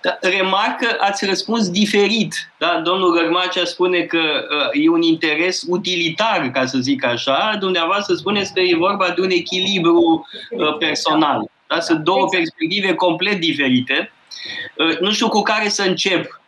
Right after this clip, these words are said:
Speaker 1: Uh, da? Hai să vedem, uh, uh, a, a, deci să spun, eu sunt foarte intrigat de ce spunea domnul Gărmacea, că ce spun eu să aibă o, uh, valoare în business, uh, asta mi se pare surprinzător, mă bucură,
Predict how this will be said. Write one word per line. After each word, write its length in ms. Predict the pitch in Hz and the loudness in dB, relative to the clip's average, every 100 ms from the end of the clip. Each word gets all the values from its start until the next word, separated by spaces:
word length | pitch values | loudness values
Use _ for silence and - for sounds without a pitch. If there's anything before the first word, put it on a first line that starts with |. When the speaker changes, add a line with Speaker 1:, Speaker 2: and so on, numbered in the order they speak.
| - - - | -20 -20 -6
Speaker 1:
Uh, 640 | 139 143 135 127 120 113 | -2 2 2 2 0 -2
da? 80 | 123 156 170 - - - | -2 0 0 -4 -8 -4
Hai 160 | 196 | -2
să 120 | 220 220 196 | 0 0 0
vedem, 260 | 180 202 202 | -2 -2 -2
uh, 80 | 180 | -2
uh, 480 | 175 190 185 180 170 | 0 2 2 0 -4
a, 300 | - 175 - 185 | -4 -2 -4 -4
a, 140 | 175 - | -2 0
deci 120 | 170 | 0
să 120 | 185 175 | 0 -2
spun, 200 | 196 196 | -2 -2
eu 80 | |
sunt 180 | 185 185 | -2 -2
foarte 300 | 180 185 185 | 0 -2 0
intrigat 640 | 175 170 165 143 147 170 | 0 0 0 0 0 0
de 100 | 165 | 0
ce 140 | 160 170 | 0 0
spunea 440 | 160 170 165 165 | 0 2 2 2
domnul 260 | 165 165 165 | 0 2 2
Gărmacea, 680 | 160 165 175 165 139 131 117 | 4 2 2 0 0 0 -2
că 140 | 127 127 | -2 -4
ce 180 | - 165 | -2 -2
spun 280 | 160 - 151 | -2 2 4
eu 160 | 151 175 | 4 2
să 160 | 165 | 0
aibă 200 | 165 165 | -2 0
o, 200 | 160 147 131 - | 0 0 -4 -4
uh, 540 | 147 139 135 135 131 | -2 0 0 2 2
valoare 500 | 131 139 143 160 165 | 2 2 2 2 2
în 120 | 147 127 135 | 2 2 2
business, 500 | 175 160 170 160 - | 0 2 2 2 2
uh, 340 | 160 160 156 147 | 2 4 2 0
asta 280 | 156 160 160 | 0 0 2
mi 140 | 160 | 2
se 140 | 165 | 2
pare 240 | 156 175 170 | 0 0 2
surprinzător, 840 | 165 160 165 151 143 127 151 175 | 2 2 4 2 2 0 0 0
mă 180 | 175 170 151 | 2 0 4
bucură, 520 | 160 160 165 160 175 | 2 4 2 0 -2